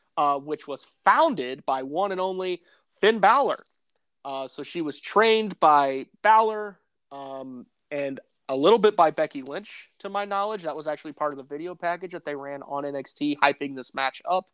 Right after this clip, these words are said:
Um, she spent some time on the indies. She signed with W W E in twenty twenty and was assigned to their N X T U K brand up until, um, I believe, December of twenty twenty-two is when she officially made her, um,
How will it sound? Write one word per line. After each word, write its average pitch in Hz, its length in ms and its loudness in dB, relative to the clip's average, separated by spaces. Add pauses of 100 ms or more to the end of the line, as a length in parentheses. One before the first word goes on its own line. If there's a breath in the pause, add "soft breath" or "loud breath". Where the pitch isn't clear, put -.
(680 loud breath)
Um, 160 520 4 (380)
she - 160 -14
spent 226 300 0
some 202 140 -8
time 202 460 0
on 165 140 -2
the 156 60 -8
indies. 214 420 -8
She - 140 -16
signed 247 300 0
with 180 100 0
W 175 180 2
W 151 300 -4
E 170 140 0
in 147 260 -14
twenty 139 360 -8
twenty 170 480 -6
and 147 140 -12
was 135 120 -12
assigned 147 380 -2
to - 80 -20
their 135 200 -10
N 143 100 -12
X 135 160 -14
T 135 280 -8
U 131 200 -4
K 294 320 2
brand 135 540 -2 (540 soft breath)
up 151 200 6
until, 135 640 -2
um, 120 420 -6 (280)
I 139 80 -14
believe, 139 260 -10
December 156 440 2
of 131 80 -2
twenty 147 260 -4
twenty-two 143 520 0
is 139 100 -2
when 131 120 -6
she - 140 -8
officially 143 400 -6
made 135 240 -2
her, 127 280 -2
um, 123 300 -2